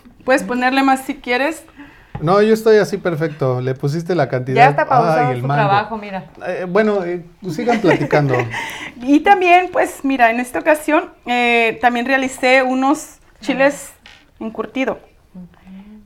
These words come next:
Speaker 1: También los puede realizar sin la coliflor, porque mucha gente le gusta, no le gusta la coliflor,
Speaker 2: Mm.
Speaker 1: pero en realidad lleva zanahoria, chile y la coliflor. Entonces son chiles en vinagre y el chamoy, lo que estoy presentando el día de hoy.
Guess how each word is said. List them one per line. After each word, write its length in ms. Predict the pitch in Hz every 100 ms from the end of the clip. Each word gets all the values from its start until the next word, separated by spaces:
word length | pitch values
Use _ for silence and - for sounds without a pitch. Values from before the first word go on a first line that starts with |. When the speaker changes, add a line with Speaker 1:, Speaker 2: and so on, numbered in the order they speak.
| _ _ _ -
Speaker 1:
También 220 | 233 254
los 60 | 269
puede 180 | 277
realizar 340 | 262 240 233 233
sin 160 | 277
la 160 | 247 214
coliflor, 480 | 208 202 220 262 -
porque 180 | 269 226
mucha 240 | 226 240
gente 200 | 254 247
le 80 | 233
gusta, 240 | 208 -
no 180 | 226 233
le 60 | 247
gusta 200 | 233 240
la 140 | 220
coliflor, 440 | - 208 196 247 269
Speaker 2:
Mm. 40 |
Speaker 1:
pero 360 | 233 202 190 - - -
en 100 | 226
realidad 400 | 226 220 220 240
lleva 240 | 254 254 262
zanahoria, 720 | 269 233 226 247 294 311 311
chile 520 | 285 277 302 320 339 - - _ -
y 200 | 339 -
la 180 | 247
coliflor. 500 | 240 202 - - - - _ _ _ _ _ _ _
Entonces 320 | - 202 233 -
son 180 | 240
chiles 380 | 240 254 262 302
en 80 | 320
vinagre 560 | 311 285 247 247 302 -
y 140 | 269
el 100 | 214
chamoy, 360 | - 214 208 233
lo 120 | 240
que 60 | 208
estoy 160 | 226
presentando 520 | 214 226 214 214 214
el 60 | 226
día 120 | 202
de 100 | 180
hoy. 160 | 180